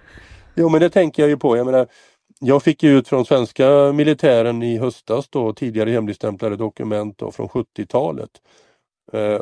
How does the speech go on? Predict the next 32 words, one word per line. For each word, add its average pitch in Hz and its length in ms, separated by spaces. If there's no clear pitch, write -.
och 107 280
sånt 113 160
där 147 80
tänker 127 300
jag 110 80
ju 110 60
ofta 123 340
på. 101 320
För - 60
jag, - 280
jag 57 100
vet 127 260
ju 127 40
att - 80
det 123 80
finns 127 320
dokument 113 680
i 110 180
många 117 420
myndigheters 110 880
byrålådor, 101 640
om 98 60
man 101 120
säger 98 220
så, - 180
eller 104 120
på - 120
arkiv. 95 340
Mm, 107 540
de 123 140
är 143 100
man 127 120